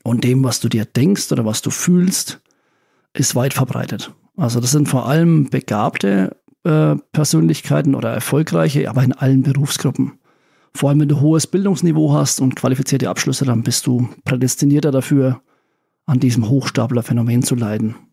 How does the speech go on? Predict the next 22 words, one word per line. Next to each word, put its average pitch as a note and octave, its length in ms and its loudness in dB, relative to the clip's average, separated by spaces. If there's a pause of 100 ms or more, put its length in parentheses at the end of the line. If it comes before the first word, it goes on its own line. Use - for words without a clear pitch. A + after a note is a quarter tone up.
(500)
Da - 140 -2
spielen C#3 520 2
verschiedene C3+ 380 2
Faktoren B2+ 460 0
mit A#2+ 160 0
rein. A#2 180 -2
Also A#2+ 140 -2
das A2 100 0
ist B2+ 140 0
zum B2 140 2
einen C3+ 160 4
natürlich C#3+ 280 2
unsere C3+ 220 2
Gesellschaft, B2+ 640 0
da A#2 120 2
ist - 200 -2
der A#2 80 -2
Leistungsdruck C3 720 -2
sehr A#2 200 0
hoch, E3 320 0 (920)
was B2 200 0
natürlich C3+ 640 0